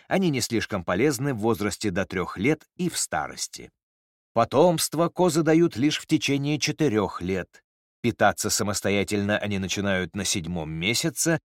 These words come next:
а до тех пор сосут материнское молоко. И самцы, и самки размножаются лучше, если у них подрезать рога.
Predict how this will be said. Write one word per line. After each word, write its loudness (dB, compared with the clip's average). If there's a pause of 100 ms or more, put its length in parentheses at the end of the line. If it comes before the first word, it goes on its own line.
(160)
а 4
до -2
тех 0
пор 0 (140)
сосут 0
материнское -2
молоко. -10 (480)
И 2
самцы, 2
и 2
самки 2
размножаются 2
лучше, 2
если 2
у 4
них -2
подрезать 0
рога. -2